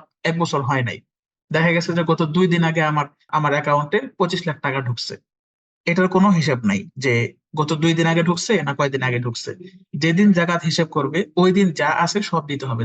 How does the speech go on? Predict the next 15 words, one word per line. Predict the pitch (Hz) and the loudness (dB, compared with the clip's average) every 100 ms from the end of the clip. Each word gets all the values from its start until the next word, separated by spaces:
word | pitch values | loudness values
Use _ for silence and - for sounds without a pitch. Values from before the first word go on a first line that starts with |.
| 113 | -4
জাকাত, | - - _ _ _ _ _ _ | -6 -12 _ _ _ _ _ _
কারণ | - 175 185 | 0 4 4
সে | - 214 | 2 2
নেশাব | 170 175 - | 2 0 0
পরিমাণের | 175 180 185 214 - - 156 | 2 4 4 2 -4 -2 2
মালিক | 175 180 | 2 2
হয়ে | 180 170 | 2 2
গেছে। | 139 - - _ _ _ _ _ | 0 -8 -12 _ _ _ _ _
এরপরে | 165 165 180 101 - - _ 143 | -4 -2 -2 -2 -6 -16 _ -4
এক | 175 | 0
বছর | 175 180 | 0 2
হয়ে | 170 170 | 2 2
যাওয়ার | 175 180 | 0 0
পরে | 175 165 - - 160 | -2 -2 -4 -6 -2
যত | 160 | -2